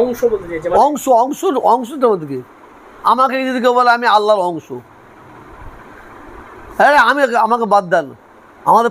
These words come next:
Speaker 2: প্রফেট মুহাম্মদ সাল্লাল্লাহু আলাইহি ওয়াসাল্লামকে আল্লাহর অংশ বলা যাবে? তাহলে আল্লাহর অংশ বলা যাবে? আসল দেবাংশুকে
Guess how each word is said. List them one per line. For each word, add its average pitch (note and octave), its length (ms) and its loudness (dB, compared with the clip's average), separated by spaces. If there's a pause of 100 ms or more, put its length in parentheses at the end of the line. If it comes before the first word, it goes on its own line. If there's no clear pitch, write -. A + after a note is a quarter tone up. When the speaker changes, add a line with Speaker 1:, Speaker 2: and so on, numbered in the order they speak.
Speaker 2:
প্রফেট A3+ 260 0
মুহাম্মদ A3+ 340 0
সাল্লাল্লাহু - 0 -
আলাইহি - 120 -8
ওয়াসাল্লামকে C4 460 0
আল্লাহর A3+ 260 0
অংশ A3+ 120 -10 (120)
বলা A#3+ 180 2
যাবে? B3 160 -4 (580)
তাহলে G#3+ 280 0 (1500)
আল্লাহর A3 280 0
অংশ A3 100 -6
বলা B3+ 200 0
যাবে? D3 160 -6 (320)
আসল D#4 360 0 (640)
দেবাংশুকে G#3+ 520 0